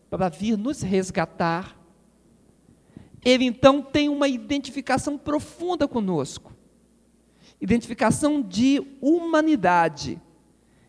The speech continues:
E não apenas, é, iguais a nós, mas ele buscou uma posição mais abaixo ainda. Estando,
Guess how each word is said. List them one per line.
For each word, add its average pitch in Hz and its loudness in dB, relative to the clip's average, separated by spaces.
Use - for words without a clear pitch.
E 240 0
não 330 -2
apenas, 262 -2
é, 220 -2
iguais 233 2
a 220 2
nós, 233 2
mas 233 -2
ele 262 -2
buscou 262 4
uma 294 6
posição 277 -2
mais 302 0
abaixo 262 4
ainda. 180 -4
Estando, 294 4